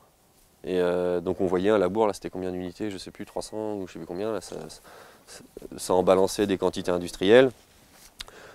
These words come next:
Euh, non, c'était quand on labourait une prairie, on était à mille unités qui étaient relarguées, quoi.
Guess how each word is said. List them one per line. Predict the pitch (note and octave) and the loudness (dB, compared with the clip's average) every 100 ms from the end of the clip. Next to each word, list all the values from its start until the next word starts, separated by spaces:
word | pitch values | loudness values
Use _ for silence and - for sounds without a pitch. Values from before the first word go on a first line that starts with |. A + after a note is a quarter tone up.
| - | -2
Euh, | F2+ F#2 F2+ F2+ F2+ F2 | 2 4 4 2 0 2
non, | F#2+ | 4
c'était | G#2 - | 4 2
quand | A2 | 4
on | |
labourait | G#2 A2 G#2+ A2 | 6 8 8 6
une | G2+ | 4
prairie, | A2+ G#2+ G#2+ | 2 4 4
on | F#2 | 2
était | F2 F#2 | -2 0
à | F#2 F2+ F2 E2+ E2+ | 2 4 2 2 -2
mille | F2 F#2 | -4 -6
unités | F2+ F2+ - F2+ | -4 -6 -6 -8
qui | E2 | -8
étaient | - | -10
relarguées, | F#2 F2 F2 | -8 -8 -8
quoi. | E2+ | -12